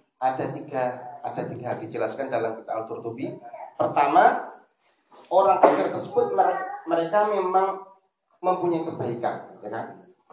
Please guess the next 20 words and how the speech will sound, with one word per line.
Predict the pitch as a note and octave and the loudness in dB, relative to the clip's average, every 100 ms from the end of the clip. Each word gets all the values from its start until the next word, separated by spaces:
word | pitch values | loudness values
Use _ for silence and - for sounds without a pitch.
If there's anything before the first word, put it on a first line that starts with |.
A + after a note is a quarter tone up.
| - - - | -20 -18 -14
Yang | G#2+ | -8
tadi | A2+ A2 A2 | -8 -8 -10
itu | G#2 | -12
contohnya, | G#2 G2+ F#2 - - _ - | -10 -10 -10 -14 -20 _ -16
baik | - | -14
sama | - - | -10 -10
orang | - | -10
tua | D#3+ D#3 D3 C#3+ | -8 -6 -4 -4
atau | B2+ | -10
suka | B2 B2 B2 | -10 -10 -10
bersedekah. | - - D#3 C3 - - - _ _ _ _ _ _ _ _ _ | -10 -12 -6 -4 -4 -6 -18 _ _ _ _ _ _ _ _ _
Tetapi | D3+ D#3+ D3+ - - | -8 0 2 6 8
keburukan | D3+ D3 - - - - F3 D3 | 8 6 2 0 -2 0 2 2
mereka | C#3 C3+ D#3 E3+ - | -2 -2 0 0 0
tak | F3 - D#3 | -4 -4 -4
termaafkan | C3+ B2+ - D3+ D#3 | -2 -4 -2 -2 -2
dan | B2+ | -4
menutupi | B2+ B2 - - - | -6 -8 -10 -10 -10
kebaikan | - - - F3+ | -12 -10 -12 -16
mereka, | - _ - | -20 _ -20